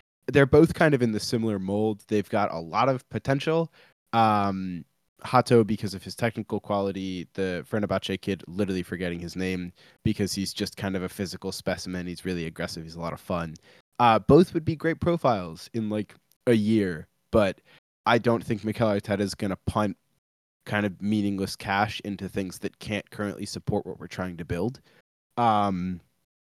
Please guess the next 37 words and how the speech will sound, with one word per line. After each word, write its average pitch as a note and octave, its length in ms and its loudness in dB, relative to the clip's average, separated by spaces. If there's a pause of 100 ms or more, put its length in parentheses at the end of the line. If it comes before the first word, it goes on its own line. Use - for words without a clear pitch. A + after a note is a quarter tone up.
(180)
which C3 220 4
is A#2 80 -2
to - 80 -6
say, G2 260 0
actually F2+ 320 -4
bringing F2 300 -4
in E2+ 100 -8
players E2+ 380 -6
with, F#2+ 120 -6
like, F2+ 240 -6
experience F#2 800 -6
and, F2+ 260 -4
you A#2+ 80 0
know, D#2 220 -10
players A#2 260 6
who A#2 100 2
are A2+ 80 4
not A#2+ 320 2 (500)
diamonds G#2+ 480 4
in F#2+ 200 -2
the F#2 100 -2
rough, F2+ 320 0
to G2+ 100 -2
resurrect G2 520 0
one F#2 100 -4
of F2 80 -10
this F#2 140 -10
podcast's F#2 720 -6
favorite G#2+ 400 0
phrases F2 480 -8
when F2 100 -8
it D#2 100 -12
comes F2+ 240 -8
to F2 100 -10
looking F2 260 -8
at - 80 -14
transfers. F2+ 520 -8